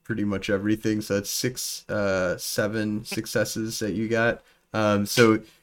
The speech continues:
you not only are able to shut down power, but you're able to kind of reroute it so that you're working with what, uh, Malachi is going to be doing in order to, like, basically rebuild this entire sector and probably even get the shield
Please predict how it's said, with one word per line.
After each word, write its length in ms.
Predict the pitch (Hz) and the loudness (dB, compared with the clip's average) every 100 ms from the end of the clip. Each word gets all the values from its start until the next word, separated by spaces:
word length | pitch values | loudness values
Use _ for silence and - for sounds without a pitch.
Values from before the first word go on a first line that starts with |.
| - | 0
you 140 | 123 | 4
not 220 | 143 139 135 | 8 10 8
only 500 | 131 127 120 113 98 | 6 6 6 4 6
are 200 | 104 104 | 6 6
able 280 | 107 107 | 4 2
to 100 | 98 | 0
shut 300 | 101 120 107 | 2 4 4
down 240 | 113 104 92 | 4 2 0
power, 360 | - 110 117 113 | 2 4 4 2
but 140 | 98 | 2
you're 140 | 101 | 2
able 240 | 110 107 98 | 2 2 -2
to 80 | - | 0
kind 240 | 110 92 | 2 2
of 140 | 90 | 0
reroute 540 | 98 110 95 92 101 123 | 0 0 2 2 2 2
it 180 | 131 - | 0 0
so 220 | 120 104 | 0 2
that 140 | 98 | 2
you're 140 | 92 90 | 0 -2
working 760 | 92 107 - 113 107 104 95 | 0 0 2 0 2 0 0
with 360 | 98 95 90 - | 0 0 -2 -4
what, 340 | 98 95 - - | 0 0 0 -6
uh, 320 | 92 85 85 80 | -4 -4 -4 -6
Malachi 540 | 92 95 107 113 110 | -4 -2 0 2 2
is 160 | 110 110 | 2 0
going 280 | 113 113 110 | -2 0 -2
to 60 | 113 | -2
be 120 | 110 | -2
doing 560 | 117 117 120 123 127 - | 0 2 2 0 -2 -2
in 180 | 101 | -2
order 300 | 92 92 95 | 0 0 0
to, 140 | 90 101 | 0 -2
like, 360 | 90 87 87 | 0 -2 -2
basically 520 | 101 104 107 98 107 98 | -2 0 -2 -4 -2 -2
rebuild 680 | 95 104 101 95 92 82 | 0 0 0 0 -2 -4
this 240 | 85 87 90 | -6 -8 -8
entire 480 | 87 98 85 87 85 | -6 -4 -4 -4 -8
sector 600 | - - 82 - 87 82 | -8 -6 -6 -4 -4 -2
and 260 | 90 87 87 | -4 -4 0
probably 320 | 92 87 82 | 0 0 -2
even 160 | 87 85 | -4 -6
get 160 | 85 | -6
the 120 | 85 82 | -6 -6
shield 360 | 76 64 64 | -6 -8 -10